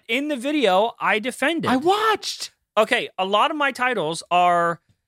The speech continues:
Speaker 1: are based
Speaker 2: You're
Speaker 1: on
Speaker 2: still
Speaker 1: what
Speaker 2: a supervillain?
Speaker 1: Listen, a lot of my titles are based on what the, like, general census is on something, and then I,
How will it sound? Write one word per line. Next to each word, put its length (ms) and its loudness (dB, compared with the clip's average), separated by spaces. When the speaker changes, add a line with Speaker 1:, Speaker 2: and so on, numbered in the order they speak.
Speaker 1:
are 140 4
based 400 -2
Speaker 2:
You're 80 4
Speaker 1:
on 60 0
Speaker 2:
still 120 -2
Speaker 1:
what 140 4
Speaker 2:
a 60 0
supervillain? 800 2
Speaker 1:
Listen, 440 0
a 60 -2
lot 180 2
of 60 -6
my 80 -4
titles 340 -2
are 60 -2
based 280 -2
on 180 -2
what 180 2
the, 280 0
like, 460 -2
general 340 0
census 480 -2
is 160 -2
on 140 -2
something, 380 -4
and 100 -2
then 100 0
I, 300 0